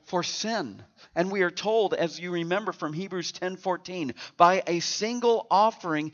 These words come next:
he has perfected for all time those who are being sanctified." Just as he said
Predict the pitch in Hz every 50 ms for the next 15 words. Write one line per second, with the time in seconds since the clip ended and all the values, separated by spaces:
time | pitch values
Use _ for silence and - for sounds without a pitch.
0 | - - - - 208 226 233 220 196 190 190 190 190 - - - - 175 - -
1 | - - 214 220 - _ - 143 120 113 - - - - - - - 185 180 175
2 | - - 185 190 202 208 196 - - - 196 196 185 160 131 117 113 98 92 90
3 | - - - - - 139 156 190 190 190 175 151 139 127 - - _ _ - 160
4 | 156 151 147 147 135 - 160 160 151 143 127 123 120 117 110 - _ _ _ _
5 | _ _ - - - - 135 117 107 104 _ - - - - - - _ _ _
6 | _ _ _ _ _ _ _ _ _ _ _ _ _ _ _ _ _ _ _ _
7 | _ _ _ _ _ _ _ _ _ _ _ _ _ _ _ _ _ _ _ _
8 | _ _ _ _ _ _ _ _ _ _ _ _ _ _ _ _ _ _ _ _
9 | _ _ _ _ _ _ _ _ _ _ - - - - - - - _ _ _
10 | _ _ _ _ _ _ _ _ _ _ _ _ _ - 143 147 - - 147 127
11 | 151 139 - 156 151 135 - - 160 135 117 110 113 113 131